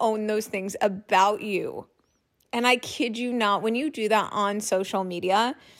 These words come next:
your community will love you for it. The people that just find you will be like,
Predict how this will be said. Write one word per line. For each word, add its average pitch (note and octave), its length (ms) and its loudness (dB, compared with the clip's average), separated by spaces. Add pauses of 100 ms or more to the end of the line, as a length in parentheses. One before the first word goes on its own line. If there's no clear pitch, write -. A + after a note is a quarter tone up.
(680)
your A#3 460 6
community G3+ 920 -2
will G3 460 4
love F#3+ 320 2
you F#3 300 -4
for F3 340 -4
it. - 180 -8
The G3 60 -2
people A3 300 -2
that B3 220 -4
just B3 280 0
find A#3 540 -2
you G#3 80 4
will G3 100 2
be G3 140 0
like, F#3 240 -2